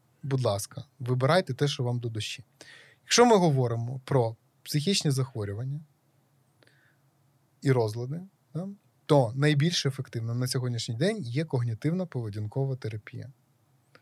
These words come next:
Це чи не єдиний напрямок, який, е, виходить прямо із нейрофізіології,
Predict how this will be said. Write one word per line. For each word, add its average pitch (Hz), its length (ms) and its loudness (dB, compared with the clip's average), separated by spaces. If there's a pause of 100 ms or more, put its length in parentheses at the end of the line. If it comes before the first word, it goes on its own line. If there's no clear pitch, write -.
Це 170 360 4 (240)
чи 165 220 2
не 143 140 4
єдиний 131 420 2
напрямок, 120 600 -2
який, 123 460 -2 (500)
е, 113 480 -2 (360)
виходить 127 580 0
прямо 117 360 2
із 113 400 -6
нейрофізіології, 123 1160 0